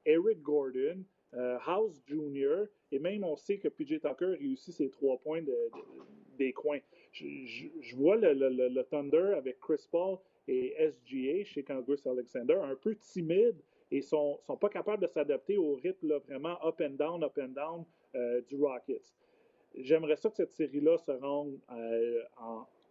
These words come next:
en six ou en sept pour, pour donner des, des, de l'expérience en série à Luguentz et au Thunder. C'est une belle surprise, le Thunder. Mais, euh, mais pour l'instant, la série, comme tu l'as dit, avec le star power de, de, de Portland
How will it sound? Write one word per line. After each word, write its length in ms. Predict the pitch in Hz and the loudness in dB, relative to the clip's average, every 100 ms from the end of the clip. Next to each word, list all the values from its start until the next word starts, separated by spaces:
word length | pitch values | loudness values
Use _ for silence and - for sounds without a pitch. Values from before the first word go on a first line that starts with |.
| - | -8
en 180 | 120 | -6
six 380 | 110 - 175 175 | -4 6 6 6
ou 140 | 147 127 | -4 -2
en 140 | 113 | -4
sept 280 | - 196 220 - | 2 2 4 0
pour, 220 | 135 120 _ _ | -2 -2 _ _
pour 180 | - 120 - | -2 -2 -4
donner 560 | 123 143 139 175 240 | 4 4 4 0 0
des, 260 | 190 139 127 | -2 -4 -4
des, 340 | 123 127 120 117 _ _ - | -2 -2 -4 -8 _ _ -4
de 80 | 131 | 0
l'expérience 840 | 143 - - 139 131 156 180 - | 0 0 -2 -2 -2 -4 -4 -4
en 60 | 139 | -6
série 420 | - 123 151 170 | -4 -4 0 -2
à 80 | 123 | -2
Luguentz 560 | 120 113 147 170 - | -2 2 2 0 -4
et 60 | 127 | -2
au 140 | 120 113 | -2 -4
Thunder. 420 | 135 123 147 190 208 _ _ | -8 2 4 4 0 _ _
C'est 140 | - | -6
une 80 | 131 | -6
belle 340 | 113 160 196 | 6 8 8
surprise, 500 | 190 160 - 185 220 | 2 -4 -4 -4 -2
le 120 | 170 139 | 0 -2
Thunder. 380 | 131 123 131 131 _ _ - | -4 -4 -2 -4 _ _ -12
Mais, 320 | 127 127 127 123 | -4 0 0 -2
euh, 240 | 120 120 | -4 -6
mais 140 | 127 127 | -4 0
pour 220 | 160 151 | 0 2
l'instant, 540 | 151 143 - 170 170 160 - - - - _ _ _ 170 - | 0 -4 -4 -2 -2 -4 -10 -20 -20 -20 _ _ _ -20 -6
la 160 | 156 - | 0 0
série, 340 | - 147 139 | 0 -2 -2
comme 180 | 165 143 | -2 -4
tu 140 | 131 139 | -4 -2
l'as 120 | 127 | 0
dit, 120 | 147 | 2
avec 240 | 147 127 | 0 0
le 100 | 131 | -6
star 300 | 123 - 135 | -6 -2 -2
power 420 | 135 131 120 131 135 | -2 -2 0 0 -2
de, 240 | 117 110 107 | -2 -4 -6
de, 320 | 110 110 110 - _ 120 | -4 -4 -4 -10 _ -4
de 80 | 117 | -2
Portland 640 | - 143 131 131 135 139 | 2 2 2 -4 -4 -6